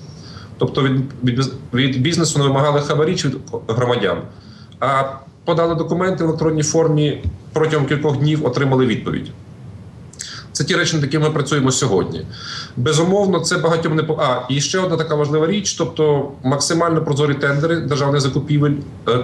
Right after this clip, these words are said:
те, що стосується в таких держа-, державних гігантів, як Українська залізниця, інших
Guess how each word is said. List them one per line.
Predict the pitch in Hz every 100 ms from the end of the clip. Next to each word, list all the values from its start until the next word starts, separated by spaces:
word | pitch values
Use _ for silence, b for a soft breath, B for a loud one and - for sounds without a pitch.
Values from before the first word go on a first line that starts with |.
| - -
те, | 165
що | 165 -
стосується | 127 - 143 131 139
в |
таких | 139 143
держа-, | 131 120 135 131
державних | 123 139 131 123
гігантів, | 131 143 127 123
як | 120
Українська | - 143 143 -
залізниця, | 131 131 135 143 - - B B B B B B B -
інших | 147 147 156